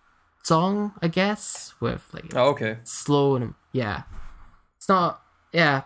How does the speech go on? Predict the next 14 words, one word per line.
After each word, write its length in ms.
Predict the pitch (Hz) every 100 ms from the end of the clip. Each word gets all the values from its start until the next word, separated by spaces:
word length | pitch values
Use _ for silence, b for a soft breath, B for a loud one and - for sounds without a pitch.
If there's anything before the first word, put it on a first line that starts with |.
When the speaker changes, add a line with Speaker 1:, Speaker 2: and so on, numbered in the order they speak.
| _
Speaker 1:
it's, 220 | 165 170
it's 140 | 185 214
not 140 | 277
my 220 | 202 220
thing, 340 | 247 285 311 302
but, 360 | - 135 120
you 80 | 135
know, 140 | 120 120
maybe 300 | 120 123 127 -
other 160 | 104
people 440 | 110 110 - 110 127 _ _ _ _ _ -
probably 260 | 107 120
like 260 | 117 117 -
it. 140 | 123